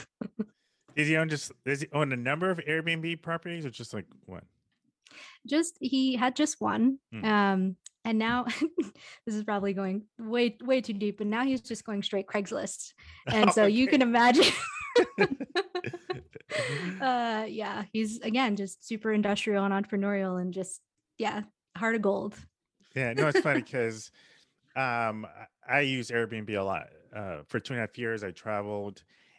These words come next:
Speaker 2: and we use Airbnb almost exclusively. I mean, every now and then we'd stay at a hotel, but, you know, we'd spend half the,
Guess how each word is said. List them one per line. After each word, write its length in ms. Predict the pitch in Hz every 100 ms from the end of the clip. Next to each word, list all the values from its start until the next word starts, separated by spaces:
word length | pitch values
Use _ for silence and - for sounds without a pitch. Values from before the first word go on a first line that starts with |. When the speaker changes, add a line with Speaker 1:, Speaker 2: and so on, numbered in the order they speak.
| _
Speaker 2:
and 800 | 113 104 98 92 90 90 87 80 - - _
we 160 | 107 113
use 800 | 110 107 101 101 107 98 95 -
Airbnb 640 | 101 98 92 85 92 85 87 _ _ _ _
almost 320 | 113 101 -
exclusively. 720 | 90 - 110 101 - 73 78
I 20 |
mean, 140 | 107 151
every 180 | 170
now 140 | 147 131
and 100 | 113
then 240 | 110 107
we'd 120 | 101
stay 120 | - 92
at 80 |
a 40 | 80
hotel, 760 | 82 - 104 95 95 95 - _ _ _
but, 240 | 113 95 92 _ _
you 80 | -
know, 60 | 101
we'd 160 | 107
spend 260 | - - 101
half 320 | 104 120 -
the, 320 | - 110 104